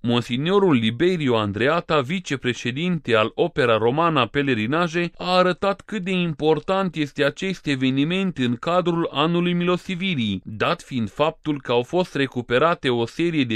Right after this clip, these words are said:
picturi vechi, printre care și o imagine a Sfintei Fecioare a Milostivirii, care cu o mantie roșie îi acoperă pe credincioși. De asemenea, studiile efectuate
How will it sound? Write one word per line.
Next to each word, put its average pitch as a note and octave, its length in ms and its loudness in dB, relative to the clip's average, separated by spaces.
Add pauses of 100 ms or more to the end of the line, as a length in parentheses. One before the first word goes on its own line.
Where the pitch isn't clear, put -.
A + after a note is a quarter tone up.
picturi C3 420 -4
vechi, D3+ 320 0 (440)
printre F#3 340 -2
care F#3 380 2
și - 160 -6
o F#3 120 4
imagine D3+ 640 0
a C#3 80 2
Sfintei D#3 460 -4
Fecioare E3 520 2
a C3+ 80 4
Milostivirii, C3 880 0
care F#3 260 0
cu F3 220 -4
o E3+ 80 2
mantie E3 560 0
roșie F3 600 0
îi F3+ 180 2
acoperă E3 560 0
pe D#3+ 160 -2
credincioși. D#3+ 1000 0
De A2+ 280 -4
asemenea, E3 640 0
studiile D#3+ 680 -2
efectuate F3 840 0